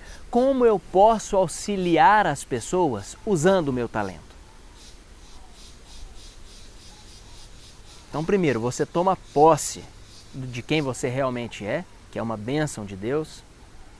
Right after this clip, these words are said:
alguém único, alguém especial. Dois, identifica seus talentos. Três, usa seus talentos pra servir as pessoas. Se você não tivesse problemas financeiros, se você tivesse todo o tempo do mundo,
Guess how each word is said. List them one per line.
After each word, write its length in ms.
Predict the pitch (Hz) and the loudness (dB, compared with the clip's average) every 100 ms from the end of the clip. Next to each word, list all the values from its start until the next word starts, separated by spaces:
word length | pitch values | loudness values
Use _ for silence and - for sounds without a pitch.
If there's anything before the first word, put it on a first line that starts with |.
| - - | -20 -18
alguém 340 | - 107 120 120 | -8 -4 -4 -2
único, 540 | 127 151 139 - 110 - - | 0 0 -2 -6 -14 -16 -12
alguém 260 | 110 110 | -8 -6
especial. 680 | 113 - 131 110 - 104 123 175 - - - - - - - - - | -8 -8 -8 -8 -4 -2 -2 -6 -18 -20 -20 -20 -20 -20 -20 -16 4
Dois, 440 | 160 190 - - - - | 6 6 4 -8 -20 -12
identifica 520 | 131 143 - 170 165 | -6 -6 -2 -2 -2
seus 180 | - 139 | -6 -6
talentos. 480 | - 110 135 160 - - - | -6 -6 -8 -12 -16 -18 -8
Três, 400 | - 160 123 - - - | 0 2 2 -4 -10 -6
usa 240 | 185 170 | -4 -4
seus 240 | - 170 | -6 -8
talentos 440 | - 127 127 165 - | -6 -8 -8 -10 -8
pra 200 | - 147 | -6 -6
servir 440 | - 131 107 135 | -4 -6 -4 -6
as 140 | 139 - | -8 -10
pessoas. 560 | 139 - - - - - - - - - - - - - - - - - - - - | -12 -12 -16 -18 -20 -20 -20 -20 -20 -20 -20 -20 -20 -20 -20 -20 -18 -18 -18 -16 -4
Se 80 | - | 2
você 320 | 254 262 294 | 4 6 6
não 80 | 294 | 4
tivesse 640 | - 226 233 233 - 127 107 - | 4 6 6 6 2 -6 -8 2
problemas 680 | 196 170 185 226 226 185 - | 4 6 8 6 6 2 2
financeiros, 960 | 226 208 156 - 165 117 - - - - | 2 2 0 2 4 2 -2 -12 -14 -14
se 180 | - 240 | -4 0
você 300 | 240 240 285 | 6 6 4
tivesse 440 | - 233 262 - 233 | 2 4 4 4 -4
todo 380 | - 262 277 | 6 6 8
o 40 | 285 | 4
tempo 360 | - 240 220 | 4 4 4
do 100 | 190 | 2
mundo, 360 | 170 214 185 101 | 2 0 -2 -4